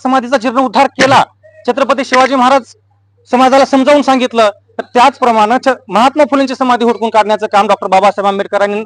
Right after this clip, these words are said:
नाशिक या ठिकाणी केलं आणि नाशिकमध्ये पहिला पुतळा महात्मा फुलेंचा डॉक्टर बाबासाहेब आंबेडकरांनी. त्याचप्रमाणे डॉक्टर बाबासाहेब आंबेडकरांचा जिवंतपणे पुतळा बांधण्याचं काम मराठा समाजातील भाई माधवराव बागल कोल्हापूरचे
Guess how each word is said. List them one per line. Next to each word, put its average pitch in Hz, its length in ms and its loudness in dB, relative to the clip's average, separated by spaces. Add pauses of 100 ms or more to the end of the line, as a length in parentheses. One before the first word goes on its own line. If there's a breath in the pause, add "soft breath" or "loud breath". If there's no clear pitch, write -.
नाशिक 208 300 -2
या 269 80 2
ठिकाणी 240 320 -2
केलं 208 260 0 (260 soft breath)
आणि 202 100 -4
नाशिकमध्ये 214 440 -2
पहिला 247 300 0
पुतळा 254 380 0 (260 loud breath)
महात्मा 254 320 0
फुलेंचा 233 280 -2
डॉक्टर 208 180 -2
बाबासाहेब 180 380 0
आंबेडकरांनी. 147 760 -8
त्याचप्रमाणे 277 600 2
डॉक्टर 277 220 -2
बाबासाहेब 262 440 2
आंबेडकरांचा 254 600 -2
जिवंतपणे 269 680 0
पुतळा 240 280 0
बांधण्याचं 226 320 -2
काम 233 220 -2
मराठा 226 360 2 (380 loud breath)
समाजातील 226 680 0 (100)
भाई 208 200 0
माधवराव 226 440 0
बागल 214 360 2
कोल्हापूरचे 226 600 -2